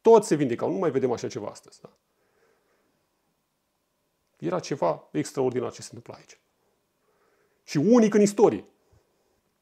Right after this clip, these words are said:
A fost o perioadă de timp în care Evanghelia a trebuit să fie răspândită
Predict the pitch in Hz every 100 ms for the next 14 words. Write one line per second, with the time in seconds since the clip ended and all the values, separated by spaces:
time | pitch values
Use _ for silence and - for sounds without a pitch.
0 | _ - - 156 208 208 208 185 160 196
1 | 202 170 - 127 135 - _ _ _ _
2 | _ _ 139 160 156 143 156 143 139 131
3 | 143 131 147 147 156 147 - 156 123 135